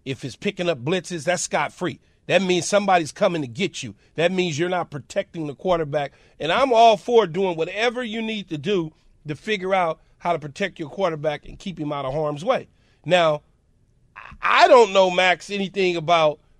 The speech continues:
getting grabbed and then transferring my weight a certain way to stop my head from hitting the ground. I don't know that. I just know playing,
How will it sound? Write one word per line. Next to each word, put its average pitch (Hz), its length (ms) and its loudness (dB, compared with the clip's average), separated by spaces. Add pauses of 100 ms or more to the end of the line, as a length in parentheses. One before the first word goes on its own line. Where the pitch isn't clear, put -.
(520)
getting 160 300 -2
grabbed 165 640 4
and 156 140 -8
then 156 240 -2
transferring 190 800 0
my 151 160 -2
weight 180 320 2
a 147 80 -4
certain 165 340 -4
way 190 300 4
to 156 80 -6
stop 170 320 -4
my 147 160 -6
head 185 260 -2
from 160 160 -8
hitting 170 240 -6
the 139 60 -8
ground. 185 480 2 (400)
I 220 100 6
don't 196 140 4
know 214 140 4
that. 160 220 2
I 220 180 6
just 208 220 -6
know 185 320 2 (260)
playing, 208 520 2